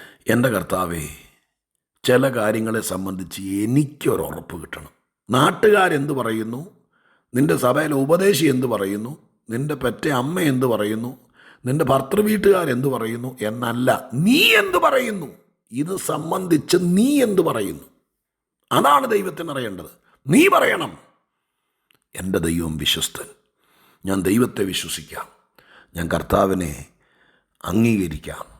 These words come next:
അങ്ങ് എനിക്ക് പറഞ്ഞു തന്നതെല്ലാം ഞാൻ വിശ്വസിക്കാം. എനിക്ക് ആരെങ്കിലും വിട്ട് പറഞ്ഞു തന്നാൽ മതി, എനിക്ക് ഇതിൻ്റെ പൊരുൾ തിരിച്ചു തന്നാൽ മതി, ഞാൻ അതിനെക്കുറിച്ച് കൃത്യമായൊരു മറുപടി പറയാം. ഇത് സംബന്ധിച്ച് ഞാൻ ചിലത് പറയാം,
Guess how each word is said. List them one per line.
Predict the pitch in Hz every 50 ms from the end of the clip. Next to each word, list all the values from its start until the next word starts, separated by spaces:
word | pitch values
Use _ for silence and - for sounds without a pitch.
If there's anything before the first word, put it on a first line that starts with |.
| _ _ _ _ _ _ _ _ _ _ _ -
അങ്ങ് | - 107 127 156 175 170
എനിക്ക് | 139 127 120 - 127
പറഞ്ഞു | 110 104 92 98 110 120
തന്നതെല്ലാം | 113 98 92 98 101 92 95 90 95 101 110 117 113 104
ഞാൻ | 92 85 85
വിശ്വസിക്കാം. | 82 80 - 92 90 - 90 78 - - - - _ _
എനിക്ക് | - 95 107 131 - -
ആരെങ്കിലും | 123 - 151 151 156 160 147 151
വിട്ട് | 147 139 143
പറഞ്ഞു | 135 135 127 127 139 156
തന്നാൽ | 147 135 131 123 113
മതി, | 104 82 71 - - - _ _ _ _ _ _ _ _ _ -
എനിക്ക് | 82 92 101 101 -
ഇതിൻ്റെ | 120 107 101 98
പൊരുൾ | - - 92 101 117 139
തിരിച്ചു | 139 120 107 101 85 98
തന്നാൽ | 95 87 85 80 80 76
മതി, | 71 69 73 69 - _ _ _ _ _ _ _ _ _ -
ഞാൻ | 87 87 90 101
അതിനെക്കുറിച്ച് | 101 90 92 101 110 110 - - - 92 - - - - -
കൃത്യമായൊരു | - - - - - - 156 131 113 104 98 95 95 85
മറുപടി | 82 82 82 92 101 104 107
പറയാം. | 98 78 - - - - - _ _ _ _ _ _ _ _ _ _ _ _ _ _ _ _ _ _ _ _ _ _ _ _ _ _ _
ഇത് | - - 92 95
സംബന്ധിച്ച് | - - 85 78 80 87 87 85 87 - - - 78 71 - - _ _ _ _ _ _ _ _ _ _ _ -
ഞാൻ | 80 85 87 90 104 107 95
ചിലത് | 92 82 78 78 78 71
പറയാം, | 71 - - 71 - - -